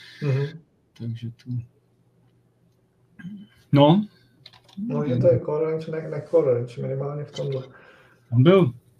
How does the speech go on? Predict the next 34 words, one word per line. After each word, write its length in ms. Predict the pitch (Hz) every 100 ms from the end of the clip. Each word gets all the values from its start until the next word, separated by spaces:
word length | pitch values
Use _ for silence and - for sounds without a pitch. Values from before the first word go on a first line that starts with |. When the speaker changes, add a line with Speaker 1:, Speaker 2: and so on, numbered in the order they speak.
| _ _
Speaker 2:
vlastně 220 | 123 -
v 40 | 160
roce 240 | 151 180
dva 100 | 170
tisíce 360 | 165 165 156 170
devatenáct 500 | 175 170 180 185 139
byl 180 | 170 165
Volker 260 | 151 208
v 60 | 196
Praze 380 | 151 123 127 131
a 80 |
tam 180 | 127 143
vlastně 260 | 139 - 160
přivezl 400 | - 151 147 151
ten 180 | 165 160
nakouřený 580 | 131 156 131 156 160
New 80 | 147
Make, 280 | 127 98 - _ -
že 60 |
jo. 60 | - _ _ - - _
Ty 60 | 127
jsi 80 | -
to 100 | -
asi 200 | 127 165
taky 200 | 156 -
pil? 300 | 139 127 170 - _ _ _ _ _ _ _ _ _ _ _ _ _ _ _ _
Speaker 1:
Asi 200 | - -
jo. 300 | - 67 69 - - _ _ _ _ _ _ _ -
Speaker 2:
Mně 140 | 127
to 120 | 135
teda 260 | - 147 151
hr-, 200 | 131 143
hrozně 400 | 131 123 131 156
chutnalo. 600 | 160 135 - 127 120 131